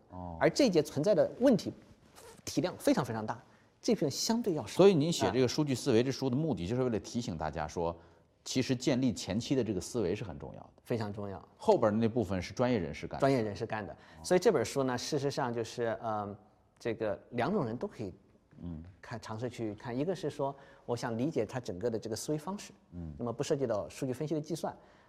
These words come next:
Speaker 2: 另外一部分人呢，像我们自己，还有我们的学生、研究生的团队，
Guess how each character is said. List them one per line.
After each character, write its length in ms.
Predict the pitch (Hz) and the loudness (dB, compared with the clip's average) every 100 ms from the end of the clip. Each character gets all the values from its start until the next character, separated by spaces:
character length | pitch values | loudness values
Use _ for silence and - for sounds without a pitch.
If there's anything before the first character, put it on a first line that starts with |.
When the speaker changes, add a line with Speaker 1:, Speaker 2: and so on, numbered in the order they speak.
| - - | -14 -2
Speaker 2:
另 180 | 226 | 2
外 80 | 220 | 4
一 60 | 143 | 2
部 80 | 120 | 0
分 180 | 123 | -4
人 80 | 113 | -4
呢， 120 | 104 | -2
像 200 | 110 156 | -2 -2
我 140 | 113 78 | 0 -2
们 140 | 110 123 | -2 -2
自 160 | 160 | -2
己， 200 | 127 71 | -4 -6
还 140 | - 127 | -2 0
有 60 | |
我 60 | 107 | 0
们 100 | 104 | 0
的 80 | 113 | -2
学 240 | - 104 | -2 -4
生、 140 | 123 | -2
研 160 | 123 120 | -2 0
究 60 | 131 | 0
生 120 | 156 | 0
的 80 | 123 | -4
团 240 | - 85 | -6 -6
队， 180 | 110 - | -4 -4